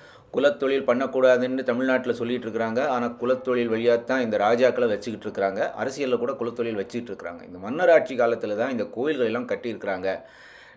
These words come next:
இன்று மக்களாட்சியில நாம இந்த கோயில்களை காப்பாற்றி கொடுப்பதற்கே கஷ்டப்பட்டுக்கிட்டு இருக்கிறோம் அப்படின்ற ஒரு சிந்தனை வந்தது. இந்த கோயில் வந்து பாதியிலேயே நிக்கிற மாதிரியும் ஒரு,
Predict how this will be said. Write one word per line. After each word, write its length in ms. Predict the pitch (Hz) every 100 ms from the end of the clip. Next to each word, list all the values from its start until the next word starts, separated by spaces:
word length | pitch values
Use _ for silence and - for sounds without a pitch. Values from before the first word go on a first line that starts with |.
| -
இன்று 240 | 123 135
மக்களாட்சியில 640 | 120 120 170 147 117 135
நாம 280 | 139 123 117
இந்த 180 | 117 107 - -
கோயில்களை 520 | 110 151 131 113 117
காப்பாற்றி 1040 | - 98 117 139 151 143 - 143 131 -
கொடுப்பதற்கே 800 | - 117 139 139 123 120 - 123
கஷ்டப்பட்டுக்கிட்டு 580 | 127 104 - - 104 101
இருக்கிறோம் 440 | 92 92 98 95 -
அப்படின்ற 400 | 87 98 139 147
ஒரு 180 | 120 95
சிந்தனை 320 | 113 123 123
வந்தது. 420 | 104 92 92 123
இந்த 160 | 104 104
கோயில் 400 | - 139 190 170
வந்து 240 | 135 143
பாதியிலேயே 600 | - 117 151 156 131 139
நிக்கிற 360 | 131 120 123 120
மாதிரியும் 520 | 117 127 139 139 117
ஒரு, 160 | 98